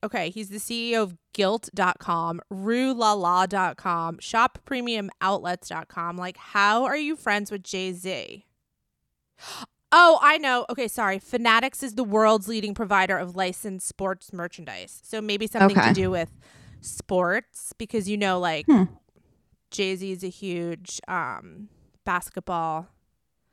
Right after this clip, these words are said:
Speaker 1: fan. He's always courtside at all the games, and, uh, a lot of those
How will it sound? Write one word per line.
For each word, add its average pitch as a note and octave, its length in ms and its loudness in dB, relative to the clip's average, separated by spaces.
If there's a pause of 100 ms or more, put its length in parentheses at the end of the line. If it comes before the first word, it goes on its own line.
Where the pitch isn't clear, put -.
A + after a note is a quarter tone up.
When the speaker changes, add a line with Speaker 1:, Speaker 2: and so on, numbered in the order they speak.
(600)
Speaker 1:
fan. F3+ 240 -6
He's F3+ 120 -10
always F3 440 -10
courtside D#3+ 520 -12
at E3 80 -14
all E3+ 100 -8
the F3 80 -18
games, F#3 560 -12
and, E3+ 220 -18 (640)
uh, F3+ 220 -8 (300)
a G#3+ 100 -16
lot F#3 240 -10
of F3+ 80 -12
those F3+ 400 -12